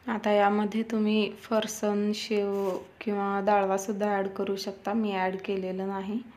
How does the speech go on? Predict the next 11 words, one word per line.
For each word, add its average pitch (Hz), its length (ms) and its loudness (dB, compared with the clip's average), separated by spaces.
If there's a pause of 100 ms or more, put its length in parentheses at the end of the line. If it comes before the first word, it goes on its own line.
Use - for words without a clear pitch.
(920)
आता 226 240 0
यामध्ये 208 520 4 (100)
तुम्ही 208 300 0
थोडंसं 208 480 -2
कांदा, 202 540 0 (120)
टोमॅटो, 196 520 -4 (120)
कोथिंबीर 196 600 -2
घालून 196 420 -2
जरी 196 300 -2
खाल्लत 196 360 -4 (160)
तरी 208 280 0